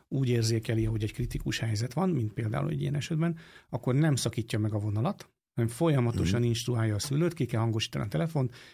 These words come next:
Speaker 1: és folyamatosan mondja a szülőnek a tanácsot, megnyugtatja, és mondja, hogy mit kell csinálni,
Speaker 2: Mhm.
Speaker 1: és amíg a mi gyerekorvosunk azt nem mondja, hogy megérkeztünk a helyszínre, tehát bele nem szól a telefonba, addig nem szakítják meg a vonalat. Itt is így történt,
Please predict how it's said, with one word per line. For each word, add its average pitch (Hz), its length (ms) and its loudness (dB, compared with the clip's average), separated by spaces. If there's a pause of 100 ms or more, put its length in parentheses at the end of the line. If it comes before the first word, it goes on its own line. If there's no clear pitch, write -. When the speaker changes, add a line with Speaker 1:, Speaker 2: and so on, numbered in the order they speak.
Speaker 1:
és 127 140 -2
folyamatosan 120 640 2
mondja 113 300 2
a 107 60 0
szülőnek 113 420 0
a - 40 -12
tanácsot, 160 520 0
megnyugtatja, 139 800 0 (380)
és 123 140 -4
mondja, 127 240 4
hogy 113 80 4
mit 117 100 0
kell 107 160 -2
csinálni, 151 340 2
Speaker 2:
Mhm. 123 60 2
Speaker 1:
és - 60 0
amíg 156 280 4
a 113 60 2
mi 127 140 2
gyerekorvosunk 117 800 -2
azt 107 180 -4
nem 117 100 0
mondja, 113 320 2
hogy 110 140 0
megérkeztünk 113 680 0
a 135 40 -2
helyszínre, 143 360 0
tehát 117 160 -4
bele 120 180 2
nem 113 160 2
szól 135 200 -6
a 135 40 -6
telefonba, 139 460 -2
addig 113 160 0
nem 113 140 2
szakítják - 440 -8
meg 156 140 -8
a - 40 -8
vonalat. - 400 -10 (560)
Itt 156 220 0
is 113 120 2
így 143 140 0
történt, 185 560 0